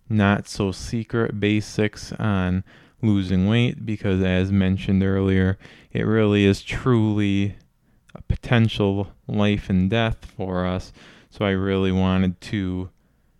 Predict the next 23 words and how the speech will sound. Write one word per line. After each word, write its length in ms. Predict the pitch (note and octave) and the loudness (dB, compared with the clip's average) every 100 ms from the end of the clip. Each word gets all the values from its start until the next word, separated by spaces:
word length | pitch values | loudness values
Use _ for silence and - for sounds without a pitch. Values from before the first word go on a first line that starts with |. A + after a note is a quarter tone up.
| _ _ _ _ - | _ _ _ _ -2
get 280 | A2+ - | -2 -2
that 240 | G2+ F#2+ F#2+ | -2 0 2
out 300 | G2+ G#2+ - | 0 -2 -4
there. 320 | G#2 G2+ G2+ | -2 0 0
No 520 | G2+ F#2 F#2 G2 G2 | 0 0 2 0 -2
flashy 600 | - A2+ G2 F#2+ - G#2+ | -4 -4 -2 -2 -4 -8
diets, 720 | G2 F#2+ F#2 F#2 F#2+ F#2 - | -4 -4 -2 -2 -4 -6 -6
nothing, 680 | G#2+ F#2+ F#2+ - G2+ F#2+ F#2 - _ _ - | -2 -2 -2 -6 -4 -2 -4 -6 _ _ -6
no 160 | G2+ G2 | -4 -4
secret 460 | - A2 G2+ G#2 | -4 -4 -2 -2
exercises 1000 | - G#2+ - A2 G2 G#2+ F#2+ F#2+ G2 - | -2 -4 -4 -6 -4 -2 -2 -2 -6 -16
to 120 | - G#2 | -10 -6
result 480 | F#2+ F#2+ F#2+ F#2 | -6 -4 -4 -4
in 120 | G#2 F#2+ | -2 -2
the 80 | |
weight 340 | F#2 F#2 F#2 - | 0 -2 -4 -4
just 280 | A2 G2 - | -6 -6 -6
falling 500 | - G2 G2 F#2+ F#2+ | -6 -2 0 0 0
off. 360 | F#2+ F#2+ - - - - _ - | 0 -2 -6 -16 -20 -20 _ -12
It 80 | G#2+ | -6
really 440 | G2 G2 F#2+ F#2+ | -2 0 0 -2
is 140 | F#2+ | -4
truly 760 | - - A#2 G#2 F#2+ F#2 F#2 | -6 -10 -6 -4 -4 -4 -6